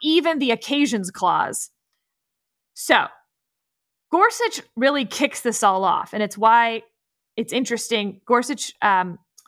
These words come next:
Gorsuch's concurrence comes at the end because they're gonna get printed, you know, in this, like, seniority-ish versus who's agreeing the most in the way that these get printed. But if you go read them all, Gorsuch's concurrence is the one that kicks off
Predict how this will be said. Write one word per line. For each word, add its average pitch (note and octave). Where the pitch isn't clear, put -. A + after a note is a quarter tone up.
Gorsuch's A3
concurrence G3+
comes G#3+
at G#3
the -
end G3
because F#3+
they're G3
gonna F#3
get -
printed, G#3
you F#3+
know, D#3+
in F#3
this, F3+
like, E3+
seniority-ish F#3+
versus G3
who's A#3+
agreeing G#3
the A#3+
most B3
in G3
the G3+
way G#3+
that -
these G#3
get G3
printed. D#4+
But C#4
if A#3+
you A#3
go B3
read E4
them D4
all, F#3+
Gorsuch's B3+
concurrence G#3
is G3+
the A3
one G#3+
that -
kicks -
off A#3